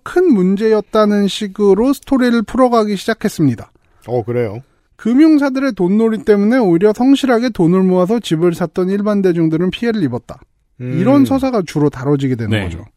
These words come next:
Speaker 2: 그 사실을 말했네요, 비교적.
Speaker 1: 네.
Speaker 2: 한국 언론이 그럴 것 법한 상황에 비해서는.
Speaker 1: 네. 사실 한국 언론들은 막 아이엠에프 때도 뭔가를 이제 국민들이 자꾸 잘못을 했다고 언론이 꾸짖고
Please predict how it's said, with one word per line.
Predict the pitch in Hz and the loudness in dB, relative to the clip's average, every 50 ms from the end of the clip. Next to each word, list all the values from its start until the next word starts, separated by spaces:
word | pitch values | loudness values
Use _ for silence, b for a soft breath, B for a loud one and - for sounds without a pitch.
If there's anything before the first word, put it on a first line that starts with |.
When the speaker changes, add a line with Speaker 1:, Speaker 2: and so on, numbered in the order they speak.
| _ _ | _ _
Speaker 2:
그 | 190 196 185 | -4 -4 -4
사실을 | - - 214 220 240 226 233 214 | -4 -4 -6 -6 -2 -2 -2 0
말했네요, | 165 143 156 180 196 185 160 156 160 | 0 0 -2 -4 -4 -4 -4 -4 -4
비교적. | 160 - 135 139 143 131 123 135 151 - - | -6 -8 -6 -4 -2 0 0 0 -2 0 0
Speaker 1:
네. | 143 135 127 107 - - | 0 0 0 -2 -6 -8
Speaker 2:
한국 | - - 190 202 202 185 - | -8 -6 -4 -4 -4 -2 0
언론이 | 147 147 147 151 151 151 151 147 143 143 147 147 143 | 0 0 0 0 -2 -4 -6 -6 -8 -8 -8 -10 -10
그럴 | 127 - - 147 160 160 | -10 -6 -6 -6 -6 -4
것 | - 170 151 - | -6 -8 -10 -8
법한 | _ - 156 - _ - - 147 139 | _ -8 -8 -8 _ -8 -8 -8 -6
상황에 | 139 165 151 139 131 127 117 | -6 -6 -4 -4 -4 -6 -8
비해서는. | 101 107 107 101 92 95 90 87 170 156 | -8 -8 -10 -10 -10 -12 -12 -12 -12 -12
Speaker 1:
네. | 139 127 107 113 110 _ _ _ _ _ _ _ _ _ _ _ _ - - - - | -12 -12 -14 -18 -20 _ _ _ _ _ _ _ _ _ _ _ _ -10 -8 -8 -8
사실 | - - - 285 285 302 311 277 | -8 -6 -4 0 2 2 2 2
한국 | 208 254 294 311 330 339 320 | 4 4 4 6 6 6 6
언론들은 | 339 320 302 294 262 247 233 220 214 185 | 6 6 6 6 6 6 4 4 2 2
막 | 156 127 - - | 0 0 -2 -6
아이엠에프 | - 143 151 170 240 302 320 311 302 285 - - 262 208 | -6 -2 0 2 4 4 6 6 4 2 0 -2 -8 -8
때도 | - - 214 190 170 175 165 156 147 139 131 117 | -2 0 0 0 2 0 -2 0 0 -2 -4 -4
뭔가를 | 117 123 135 143 185 214 220 226 240 233 226 214 202 196 170 147 | -4 -2 0 2 2 2 2 2 2 2 4 4 4 4 4 4
이제 | 139 135 147 143 131 120 - _ | 4 2 2 2 2 0 -2 _
국민들이 | - - 175 185 214 233 247 247 240 233 226 220 214 208 202 196 190 185 180 180 202 220 226 233 226 - - - _ - | -6 0 2 4 6 6 6 6 6 4 4 2 2 0 0 0 -2 -4 -4 -4 -4 -2 -2 -2 -4 -6 -10 -16 _ -16
자꾸 | - - - _ - 214 208 185 | -16 -16 -16 _ -4 -4 -4 -4
잘못을 | - - 139 156 180 214 254 240 247 233 220 | -4 -2 0 2 4 4 4 4 4 4 2
했다고 | 202 - - 190 170 151 | 2 2 0 0 2 4
언론이 | 131 135 156 180 180 175 165 | 4 6 6 6 4 4 2
꾸짖고 | - - 254 262 254 269 202 - - - 135 113 | 2 0 0 2 2 2 0 0 -2 -2 -2 -2